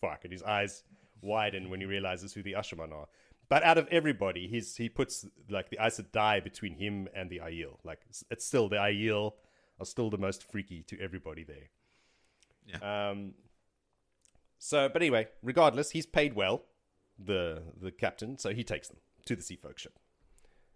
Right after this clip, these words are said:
Speaker 1: Um, he tells everyone on board who he's coming with, uh, who's gonna go onto the sea folk ship with him.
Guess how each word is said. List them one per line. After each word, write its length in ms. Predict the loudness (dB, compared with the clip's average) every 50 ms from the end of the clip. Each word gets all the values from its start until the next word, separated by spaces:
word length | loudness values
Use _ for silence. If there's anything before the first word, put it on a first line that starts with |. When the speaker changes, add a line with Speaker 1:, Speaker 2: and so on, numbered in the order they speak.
| _ _ _ _ _ _ _ _ _ _ _ _ _ _ _ _ _ _ _ _ _ _ _ _ _ _ _ _ _ _ _ _ _ _ _ _ _ _ _ _ _ _ -4
Speaker 1:
Um, 420 | -2 0 0 -2 -4 -6 -8 -12 _ _
he 120 | -10 -6
tells 300 | 4 6 6 6 6 4
everyone 380 | 2 0 0 2 2 2 2 2
on 160 | -2 -2 -2
board 340 | 0 0 0 0 0 -2 -4 _ _ _ _ _ _ _ _ _ _
who 100 | -6 -6
he's 120 | -6 -4
coming 280 | -2 -2 -2 0 -2 -2
with, 240 | -2 -4 -4 -6 -16 _ _ -14 _
uh, 460 | -8 -6 -6 -6 -6 -6 -6 -8 -8 -12 -14 _ _ _ _ _ _ -10
who's 240 | -4 -2 -2 -2 0
gonna 180 | 0 0 0 4
go 200 | 4 4 4 4
onto 240 | 2 0 -2 -2 -8
the 60 | -12
sea 160 | -8 -8 -8 -6
folk 220 | -4 -6 -6 -6
ship 240 | -6 -10 -10 -10 -12 -18
with 100 | -18 -18
him. 80 | -18